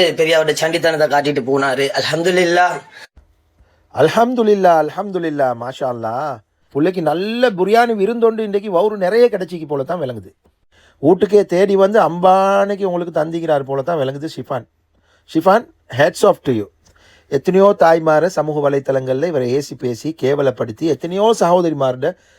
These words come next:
Speaker 2: வாய் கூசாம தூசணங்களால விபச்சாரம் செய்வதாக பேசிக்கொண்டு எத்தனையோ தங்கச்சிமாரை கேவலப்படுத்தினாய், எத்தனையோ தாய்மாரை கேவலப்படுத்தினாய்.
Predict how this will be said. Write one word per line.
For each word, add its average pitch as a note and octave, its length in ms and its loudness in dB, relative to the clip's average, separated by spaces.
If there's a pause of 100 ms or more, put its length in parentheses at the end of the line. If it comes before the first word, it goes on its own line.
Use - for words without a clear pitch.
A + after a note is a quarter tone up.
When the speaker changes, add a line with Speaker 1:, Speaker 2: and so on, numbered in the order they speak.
(260)
Speaker 2:
வாய் D3 440 4
கூசாம F3 400 0 (500)
தூசணங்களால D3 800 0
விபச்சாரம் F#3 680 0
செய்வதாக C3+ 420 -2
பேசிக்கொண்டு B2 600 -10 (600)
எத்தனையோ G3 520 2 (160)
தங்கச்சிமாரை F3+ 600 0
கேவலப்படுத்தினாய், A2+ 680 -6 (320)
எத்தனையோ B3 360 0 (120)
தாய்மாரை C#3 440 2
கேவலப்படுத்தினாய். A2 600 -8